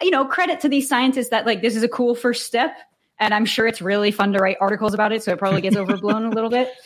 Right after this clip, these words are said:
Speaker 1: Um, but, um, but yeah, I'm sure, you know, as things, uh, advance, maybe they can use some, uh, machine learning to kind of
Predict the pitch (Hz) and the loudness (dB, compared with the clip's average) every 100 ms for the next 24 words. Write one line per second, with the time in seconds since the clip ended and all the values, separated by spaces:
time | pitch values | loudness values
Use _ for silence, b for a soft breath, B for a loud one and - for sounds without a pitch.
0 | B B B - 220 214 208 202 175 208 | B B B -4 0 2 2 0 -2 0
1 | 208 208 202 190 190 202 277 320 494 294 | 2 2 2 0 -6 -10 -4 0 2 2
2 | 240 269 370 339 311 302 214 214 226 233 | 2 0 0 0 2 2 2 2 0 -2
3 | 220 214 - - - 202 196 190 - - | 0 -2 -6 -10 -2 2 4 2 0 -6
4 | - - - - 202 208 208 220 220 196 | -16 -18 -4 -2 0 2 2 2 0 0
5 | 185 180 190 180 175 - 170 175 175 175 | 0 0 -2 -4 -4 0 0 2 -2 -4
6 | - 165 180 247 330 285 269 269 262 269 | -2 -2 0 0 0 2 2 2 0 0
7 | 254 233 233 | 0 0 -2